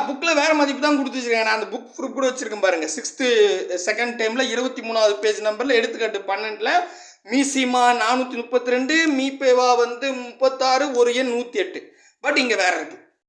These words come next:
ஆனா இங்க புக்ல நீங்க இந்த ஒர்க் அவுட் பண்ண தெரிஞ்சா இது ஈஸியா போட்டுடலாம்,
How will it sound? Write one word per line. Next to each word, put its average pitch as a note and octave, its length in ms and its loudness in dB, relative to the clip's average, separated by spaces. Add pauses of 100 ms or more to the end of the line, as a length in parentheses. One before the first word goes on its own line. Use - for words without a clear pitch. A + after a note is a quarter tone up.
(300)
ஆனா D4+ 160 -2 (340)
இங்க C4 160 -2
புக்ல D4 380 0
நீங்க D#4 220 0
இந்த C4 160 2
ஒர்க் B3+ 240 2
அவுட் C#4+ 140 0
பண்ண B3+ 160 0
தெரிஞ்சா B3+ 260 2
இது A#4+ 160 4
ஈஸியா C4 260 -2
போட்டுடலாம், D3+ 380 -8